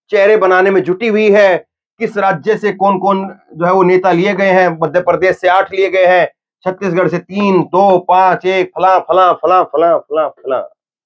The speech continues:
कोई यहाँ पर तेरह जो है राष्ट्रीय मंत्री बना दिए, उपाध्यक्ष बना दिए, ये बना दिए, वो बना दिए, लेकिन फायदा क्या है इनका? ये घर बैठाने के लिए बनाए जाते हैं क्या?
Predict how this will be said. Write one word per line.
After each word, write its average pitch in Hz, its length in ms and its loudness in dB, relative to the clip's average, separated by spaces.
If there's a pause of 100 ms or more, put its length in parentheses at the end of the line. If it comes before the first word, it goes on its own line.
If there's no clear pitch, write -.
(460)
कोई 180 160 2
यहाँ 160 260 2
पर 165 180 -2
तेरह 165 400 0
जो 160 120 0
है 156 80 4
राष्ट्रीय 180 380 0
मंत्री 180 280 -2
बना 165 240 0
दिए, 165 160 -2
उपाध्यक्ष 160 580 -2
बना 165 220 0
दिए, 160 160 -2
ये 151 200 -2
बना 160 300 -2
दिए, 147 160 -2
वो 156 220 0
बना 147 240 0
दिए, 143 260 -2 (320)
लेकिन 202 220 -4
फायदा 196 420 0
क्या 165 200 0
है 127 100 2
इनका? 95 360 -10 (540)
ये 190 80 0
घर 175 220 0
बैठाने 180 360 -2
के 220 100 -2
लिए 233 140 2
बनाए 190 280 0
जाते 151 260 0
हैं 120 100 -4
क्या? 127 280 -4